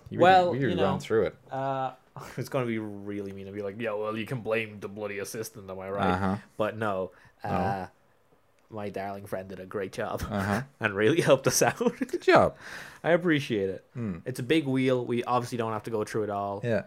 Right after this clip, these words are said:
Speaker 2: Uh, I've got, uh,
Speaker 1: Really?
Speaker 2: yeah.
Speaker 1: What'll happen?
Speaker 2: We never have to go through the whole wheel. <gasps> It's crazy, I know.
Speaker 1: The fuck?
Speaker 2: I
Speaker 1: <laughs> I,
Speaker 2: know.
Speaker 1: if I knew that was an option, Brian, <laughs>
Speaker 2: I would have
Speaker 1: fucking
Speaker 2: been
Speaker 1: spin a
Speaker 2: skipping things.
Speaker 1: speed run this shit
Speaker 2: <laughs>
Speaker 1: right now. I
Speaker 2: Uh, I have some bit of Irish news if you wanna hear about it.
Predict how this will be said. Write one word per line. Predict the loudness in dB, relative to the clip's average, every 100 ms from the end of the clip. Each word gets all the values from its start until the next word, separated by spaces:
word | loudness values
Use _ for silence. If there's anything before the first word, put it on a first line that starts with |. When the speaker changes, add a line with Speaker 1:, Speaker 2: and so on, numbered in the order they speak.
| -6 -14
Speaker 2:
Uh, | -10
I've | -6
got, | -2 0 -2 _ -10
uh, | -6 -4 -2 -2
Speaker 1:
Really? | 0 -2 -4 -8 -16 -18 -18 _ _ _ _ _ -6
Speaker 2:
yeah. | -4
Speaker 1:
What'll | -2
happen? | 0 -2 -4 -16 -8
Speaker 2:
We | -2
never | 0 4
have | 2
to | 2
go | -8
through | -8 -8
the | -8
whole | -8
wheel. | -8 -10 -12 -18 _ -20 -20 -20
<gasps> | -14 -14 -14 -18 -20 -20
It's | -16
crazy, | -6 -4 -2 -2
I | -4
know. | -4
Speaker 1:
The | -6
fuck? | -8 -6 -6 -6 -8 -14 -8
Speaker 2:
I | -4 6
Speaker 1:
<laughs> |
I, | 8
Speaker 2:
know. | 10
Speaker 1:
if | 10
I | 10
knew | 10
that | 12 12
was | 12
an | 10
option, | 6 4 -2
Brian, | 4 8 10 10
<laughs> |
Speaker 2:
I |
would | 4 8
have | 8 10
Speaker 1:
fucking | 10 10 10
Speaker 2:
been | 12
Speaker 1:
spin | 12
a | 12
Speaker 2:
skipping | 10 6
things. | -2 4
Speaker 1:
speed | 12 12 12
run | 12 12
this | 12 12
shit | 12 10 8
Speaker 2:
<laughs> |
Speaker 1:
right | 10 12 12
now. | 10 10 8 -8 -14 -14 -16 -16 -10 -6
I |
Speaker 2:
Uh, | 0 0 4
I | 4
have | 4
some | 4 2 2
bit | 2
of | 4
Irish | 6 4 2 -4
news | -6 -6
if | -4
you | -4
wanna | -2
hear | 4
about | 8 10
it. | 8